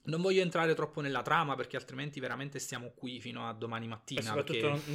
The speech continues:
Speaker 2: non
Speaker 1: <laughs>
Speaker 2: possiamo fare spoiler, perché magari qualche nostro
Speaker 1: Esatto,
Speaker 2: ascoltatore
Speaker 1: esatto,
Speaker 2: non ha
Speaker 1: esatto. Mi è,
Speaker 2: giocato
Speaker 1: mi,
Speaker 2: ancora.
Speaker 1: mi interessava soltanto, diciamo, dare l'idea del setting, perché è comunque molto, molto bello. E il problema è proprio, è proprio questo, secondo me, con questo gioco, è che, mm,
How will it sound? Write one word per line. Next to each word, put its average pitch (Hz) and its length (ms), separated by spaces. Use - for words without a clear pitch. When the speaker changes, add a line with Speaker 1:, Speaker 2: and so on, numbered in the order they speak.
Speaker 2:
non 165 60
Speaker 1:
<laughs> - 20
Speaker 2:
possiamo 151 420
fare 127 180
spoiler, 120 480
perché 120 220
magari 123 320
qualche 113 240
nostro 135 260
Speaker 1:
Esatto, 123 240
Speaker 2:
ascoltatore 117 380
Speaker 1:
esatto, 120 400
Speaker 2:
non 139 80
ha - 20
Speaker 1:
esatto. - 0
Mi 156 60
è, 156 80
Speaker 2:
giocato 147 160
Speaker 1:
mi, 156 140
Speaker 2:
ancora. 156 120
Speaker 1:
mi 160 60
interessava 151 560
soltanto, 165 420
diciamo, 139 320
dare 135 200
l'idea 135 280
del 131 140
setting, 123 560
perché 110 760
è 101 40
comunque 127 380
molto, 117 320
molto 117 260
bello. 107 480
E 156 100
il 196 220
problema 165 500
è 143 120
proprio, 165 520
è - 120
proprio 160 280
questo, 117 360
secondo 117 360
me, 110 220
con 113 160
questo 113 280
gioco, 107 480
è 131 160
che, 135 320
mm, 127 160